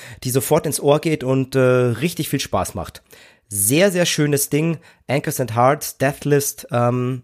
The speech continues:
ist schon draußen. Checkt die Band mal aus und auf jeden Fall auch das neue Album. Richtig, richtig gut, was da so alles los ist bei den guten Leuten. So,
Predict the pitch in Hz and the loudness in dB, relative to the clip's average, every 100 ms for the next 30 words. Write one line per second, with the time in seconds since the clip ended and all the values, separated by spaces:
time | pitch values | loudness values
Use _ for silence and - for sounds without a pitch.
0 | - 156 - 156 110 117 143 147 139 - | -4 -2 0 0 2 2 2 2 0 -2
1 | - - - - 165 165 135 139 139 120 | -12 -20 -18 -2 0 0 2 2 2 4
2 | 143 143 151 127 117 - 135 123 113 - | 4 2 -2 -2 -2 -2 -2 -2 -4 -6
3 | - 113 117 104 123 123 120 113 - - | -2 2 2 4 4 4 4 2 -4 -20
4 | - 104 110 - 117 - 110 - 110 - | -18 -6 -4 -4 -4 -4 -4 -4 -6 -6
5 | 101 95 - 98 - 92 95 92 90 - | -6 -6 -4 -4 -2 -2 -2 -4 -4 -8
6 | _ - - - - - 139 156 - - | _ -18 -18 -20 -14 -2 0 0 -2 -6
7 | - - 147 135 101 - - 90 80 76 | -10 2 4 4 2 -6 -6 -4 -4 -6
8 | 69 _ _ _ - 110 110 87 82 65 | -10 _ _ _ -8 -6 -4 -4 -4 -8
9 | - _ - 113 120 - | -14 _ -2 2 2 -2